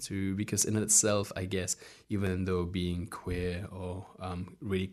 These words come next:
connects us on that commonality, but the intersects between, the intersections between the rainbow communities are so different from each other as well. Um, so the more we can have access to different parts of our communities and able to really,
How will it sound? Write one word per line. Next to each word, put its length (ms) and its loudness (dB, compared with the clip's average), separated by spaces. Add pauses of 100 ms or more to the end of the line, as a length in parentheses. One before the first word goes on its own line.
connects 320 -4
us 420 -4
on 100 -8
that 120 -6
commonality, 800 -4 (460)
but 480 0
the 160 -4
intersects 640 0
between, 520 -4 (200)
the 100 -4
intersections 460 -2
between 600 -4 (320)
the 180 -6
rainbow 240 -4
communities 460 -4
are 100 -8
so 480 0 (260)
different 360 -4
from 120 -10
each 220 -6
other 220 -8
as 160 0
well. 300 -2 (420)
Um, 340 -4
so 140 -8
the 80 -4
more 160 -2
we 100 -4
can 120 -8
have 140 -10 (100)
access 420 -4
to 60 -8
different 340 -8
parts 380 -8
of 120 -18
our 120 -10
communities 680 -6
and 140 -12 (460)
able 260 -4
to 420 -4 (440)
really, 640 -2